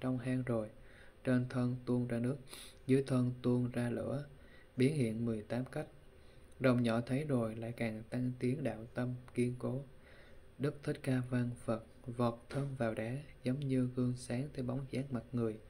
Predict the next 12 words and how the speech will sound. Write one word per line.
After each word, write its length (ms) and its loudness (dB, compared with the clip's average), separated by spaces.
Các 180 0
rồng 220 4
đều 260 2
thấy 140 -2
Đức 180 -8
Phật 140 0
ở 340 -2
bên 380 0
trong 320 -4
đá 300 -4
ánh 220 -4
hiện 280 -6